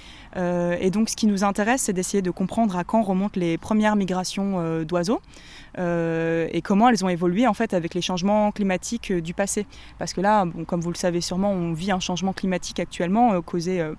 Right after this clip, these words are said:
par l'homme, hein, en grande partie. Euh, mais en fait, à, à, par le passé, il y a également eu des changements climatiques, euh, sur des résolutions de temps, euh, totalement différentes, hein, moins rapides, vu que, euh,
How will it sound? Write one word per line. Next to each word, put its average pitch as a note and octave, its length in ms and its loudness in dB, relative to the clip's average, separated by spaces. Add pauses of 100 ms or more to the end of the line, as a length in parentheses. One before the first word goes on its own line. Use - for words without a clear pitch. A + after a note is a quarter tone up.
(140)
par E3 140 -8
l'homme, A#3 220 4
hein, G3+ 80 0
en F3+ 100 -4
grande E3+ 180 -6
partie. D4 340 -2 (480)
Euh, E3+ 520 -4
mais B3+ 260 6
en B3 100 6
fait, - 260 0
à, F3 500 6
à, G3+ 380 4 (640)
par A#3 100 6
le G#3+ 80 4
passé, F#3+ 300 0
il C#4 60 6
y A3 40 4
a F#3 40 4
également F3+ 320 2
eu A3+ 80 0
des F#3 100 0
changements F#3 320 -2
climatiques, F#3 520 -2 (380)
euh, E3+ 160 0
sur F3 220 -2
des F3+ 100 2
résolutions G3 480 2
de G3 60 0
temps, A3 320 0
euh, - 20 0
totalement F#3+ 400 -2
différentes, A3+ 460 0
hein, F3+ 40 0
moins F3+ 200 0
rapides, F#3 340 -2
vu F3+ 160 -6
que, - 120 -4
euh, E3 200 0